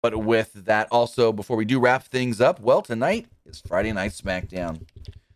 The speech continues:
Tonight SmackDown has three things so far announced. We've got the contract signing for that winner-take-all match, Brock Lesnar versus Roman Reigns.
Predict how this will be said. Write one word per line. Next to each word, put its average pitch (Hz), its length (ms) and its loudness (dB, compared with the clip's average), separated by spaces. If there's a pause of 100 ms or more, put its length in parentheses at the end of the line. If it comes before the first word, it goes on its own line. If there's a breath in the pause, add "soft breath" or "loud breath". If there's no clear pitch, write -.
(120)
Tonight 113 160 0
SmackDown 120 340 -2
has 117 140 -2
three 170 380 -4
things 127 320 -4
so 113 160 2
far 101 260 0
announced. 98 460 -4 (260)
We've 110 80 -20
got 117 140 0
the - 40 -20
contract 156 540 0
signing 104 300 -2
for - 100 -6
that 98 220 2
winner-take-all 104 760 0
match, 98 460 -2 (360)
Brock 117 200 0
Lesnar 104 360 0
versus 98 340 -6
Roman 95 340 -2
Reigns. 95 360 -4